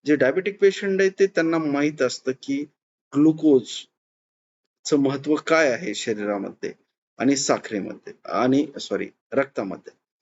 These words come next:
ग्लुकोजचं प्रमाण जर अनियंत्रित झालं,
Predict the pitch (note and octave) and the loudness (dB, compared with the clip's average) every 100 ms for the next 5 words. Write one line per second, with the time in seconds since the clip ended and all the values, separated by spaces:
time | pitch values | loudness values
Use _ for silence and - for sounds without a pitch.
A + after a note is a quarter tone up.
0 | - _ _ C3 D3+ G#3 A3 B3 - B3+ | -20 _ _ -4 0 0 0 -4 -4 -2
1 | B3 - G3 G#3+ G#3+ G3+ G#3+ E3+ F#3 F#3 | 0 2 2 2 0 2 2 2 2 2
2 | F#3 E3+ F3 D3 A#2+ G#2+ G2 | 0 0 -2 0 -2 -2 -4